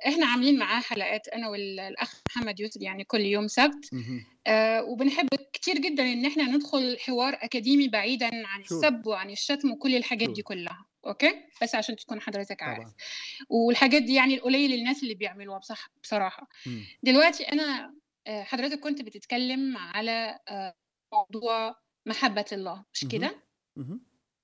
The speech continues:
Speaker 2: اتفضلي.
Speaker 1: دلوقتي لو حد جدف على اسم الله أو سب الله،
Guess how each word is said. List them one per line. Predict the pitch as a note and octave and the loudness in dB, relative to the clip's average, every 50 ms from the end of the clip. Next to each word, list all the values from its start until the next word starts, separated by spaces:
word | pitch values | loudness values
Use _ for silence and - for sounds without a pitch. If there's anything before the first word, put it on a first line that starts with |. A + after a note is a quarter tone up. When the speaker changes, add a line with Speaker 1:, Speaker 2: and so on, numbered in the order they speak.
| _ _ _ _ _ _ _ _ _ _ _ _ _ _ _ _ _ _ _ _ _ _ _ _ _ _ _ _ | _ _ _ _ _ _ _ _ _ _ _ _ _ _ _ _ _ _ _ _ _ _ _ _ _ _ _ _
Speaker 2:
اتفضلي. | _ - C3+ A#2+ A#2 B2+ A2+ G2 - _ _ _ _ | _ -8 -8 -6 -6 -6 -8 -8 -12 _ _ _ _
Speaker 1:
دلوقتي | C4+ C4+ C#4 E4 G4+ A4 - - - - - D#4+ D4 | 4 6 8 8 6 6 2 -6 -14 -10 -10 -6 -4
لو | C#4 C4 C4+ | -2 -4 -4
حد | C4 - - - E4+ F#4+ E4 D4 C4+ - - _ _ - | -4 -6 -4 -2 -2 -2 -2 -6 -12 -12 -16 _ _ -8
جدف | A#3 B3+ D4+ C#4+ C4 B3 E4 D4 - - - _ _ _ _ _ - | 0 2 2 2 2 -4 -6 -8 -10 -16 -20 _ _ _ _ _ -6
على | F#3+ G#3+ B3 B3 B3 B3 A#3 A#3 A#3 A3 - _ _ _ - | -2 0 0 2 2 2 0 0 -4 -6 -10 _ _ _ -10
اسم | D#4+ C#4+ C#4+ D4+ C#4 B3 | -10 -6 -2 0 0 0
الله | A#3+ A#3 A3+ A#3 B3 C4+ D4+ D4+ | 0 -4 -2 0 0 0 0 -2
أو | D4 - A3 G#3+ G#3+ | -4 -4 -4 -4 -4
سب | - - C#4 A3+ G3+ G#3+ | -4 -4 -4 -4 -4 -4
الله، | A3 A3 A3 A3+ A#3+ B3+ C4 | -6 -4 -2 -2 0 -2 -2